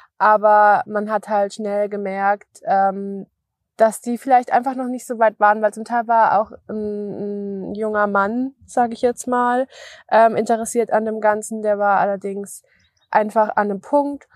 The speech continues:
wo er noch mit seinem Umzug zu strugglen hatte, wo er, äh, noch nicht genau wusste, in welche Studienrichtung es gehen sollte. Der hatte zwar super viel Talent, aber einfach nicht den Kopf frei dafür,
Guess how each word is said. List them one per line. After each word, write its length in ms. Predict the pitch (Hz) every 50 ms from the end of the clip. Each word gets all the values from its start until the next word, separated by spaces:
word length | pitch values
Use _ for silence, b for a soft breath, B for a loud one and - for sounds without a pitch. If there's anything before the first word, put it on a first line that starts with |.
| b b b b
wo 180 | - 233 233
er 260 | 233 226 220 214 - -
noch 160 | 220 233 226
mit 160 | 214 233 220
seinem 220 | - - 240 233 226
Umzug 580 | _ - 226 220 214 196 - - 220 208 _
zu 140 | - - 220
strugglen 640 | 202 - _ - 214 202 196 196 202 196 196 202 196
hatte, 420 | 196 202 196 190 - 208 202 202
wo 200 | 202 208 208 208
er, 220 | 208 208 208 208 208 B B B B B _
äh, 300 | - 214 214 214 214 208
noch 220 | 214 220 214 214
nicht 180 | 226 233 214 -
genau 300 | - 226 226 220 214 208
wusste, 240 | 220 226 - - 226
in 100 | 226 214
welche 180 | 220 208 -
Studienrichtung 840 | 208 - _ 226 220 214 202 208 202 196 202 202 - _ 202 196 196
es 160 | 196 185 -
gehen 200 | - 202 196 190
sollte. 240 | 196 196 190 185 196
Der 140 | 196 202 208
hatte 240 | 214 214 - 208 208
zwar 240 | - - 208 202
super 300 | 202 208 226 190 226 220
viel 180 | 214 - 220 214
Talent, 380 | - - 202 190 196 196 208 -
aber 220 | 180 190 294 180
einfach 360 | 113 180 196 196 - 208 -
nicht 160 | - 208 147
den 80 | - 190
Kopf 260 | 190 - 233 226 -
frei 260 | - - 196 180 175
dafür, 560 | 170 170 175 175 - - 185 185 185 196 220